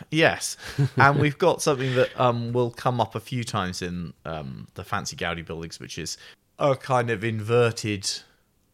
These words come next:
Speaker 1: light well where it's
Speaker 2: Yeah.
Speaker 1: roofed and then you punch through the top, in this case with, I mean, they're not thermal windows, but it's not utterly dissimilar to that. So
Speaker 2: Yeah.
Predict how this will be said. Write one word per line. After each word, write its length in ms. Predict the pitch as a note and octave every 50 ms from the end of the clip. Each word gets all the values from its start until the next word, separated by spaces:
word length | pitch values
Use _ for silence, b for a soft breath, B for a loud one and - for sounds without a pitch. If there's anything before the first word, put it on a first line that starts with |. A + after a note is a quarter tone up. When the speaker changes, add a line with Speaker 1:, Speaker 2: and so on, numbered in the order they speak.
| _
Speaker 1:
light 320 | - G#2 A2 G#2+ G#2+ - -
well 240 | A2 A2+ B2+ D#3+ -
where 500 | F2+ C#3 A2 G#2 G2+ G2 F#2+ F#2+ F#2 - - - - -
it's 140 | - - G#2+
Speaker 2:
Yeah. 120 | G2+ F#2
Speaker 1:
roofed 460 | A#2 A#2+ B2+ B2+ C#3 E3+ F3+ - - - B B B B B B
and 160 | A#2 A2+ A2+
then 100 | A2 A2
you 100 | A2+ A2
punch 340 | - - - C3 A2 - -
through 100 | A#2+ A2
the 100 | G#2 G#2
top, 300 | - - A#2 A2 - -
in 80 | G#2
this 120 | A2 A2 -
case 300 | - - F#2 E2+ - -
with, 180 | F2+ F2+ - - B B B B B B B
I 60 | G#2+
mean, 100 | A#2 A2+
they're 100 | A2+ A#2+
not 160 | C3+ - -
thermal 360 | - - - F#2+ D#2 E2 E2
windows, 380 | D2+ D#2 E2+ D#2+ D2 D2+ F2 -
but 140 | - A#2 A2+
it's 120 | - -
not 220 | D3+ D3 C#3+ - - _ -
utterly 420 | B2 B2+ - - A#2 G#2 G#2 G2+
dissimilar 520 | F2 - G2+ - - A#2 A2 A2 A2 A2+
to 140 | A2+ - -
that. 320 | G#2+ A#2+ D3 - - - -
So 180 | - - A#2+ A2
Speaker 2:
Yeah. 260 | G#2+ G2+ F#2 E2+ D#2+